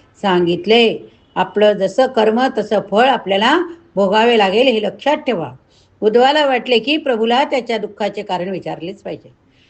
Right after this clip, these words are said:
तो कृष्णाच्या एकांतस्थळी गेला. त्यावेळी कृष्ण व्रजांच्या आठवणीने रडत होता. उद्धव येत आहे असे पाहून त्याने आपल्या दुःखाचा वेग आवरला. पस्तवण्याचा विचार, प्रयत्न करून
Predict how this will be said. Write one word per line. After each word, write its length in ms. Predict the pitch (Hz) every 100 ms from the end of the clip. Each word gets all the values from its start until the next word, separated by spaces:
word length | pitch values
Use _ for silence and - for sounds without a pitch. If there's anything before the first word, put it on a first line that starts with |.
| _
तो 100 | 175
कृष्णाच्या 560 | 165 160 151 170 170 151
एकांतस्थळी 580 | 135 160 190 190 214 233
गेला. 220 | 214 131 - _ _ _
त्यावेळी 200 | 226 247
कृष्ण 340 | 247 240 233 285
व्रजांच्या 540 | 262 202 190 190 233
आठवणीने 460 | 233 220 214 240 262
रडत 240 | 226 160 165
होता. 240 | 156 135 - _ _ -
उद्धव 320 | 233 233 269
येत 200 | 226 247
आहे 180 | 294 277
असे 220 | 226 226
पाहून 360 | 214 190 196 262
त्याने 200 | 226 196
आपल्या 280 | 190 185 185
दुःखाचा 520 | 151 - 185 180 151
वेग 200 | 156 175
आवरला. 540 | 147 143 139 151 180 156 _ _ _ _ _ -
पस्तवण्याचा 720 | 180 185 185 175 190 185 180
विचार, 380 | 151 180 190 202
प्रयत्न 360 | 185 170 202
करून 380 | 170 190 285 302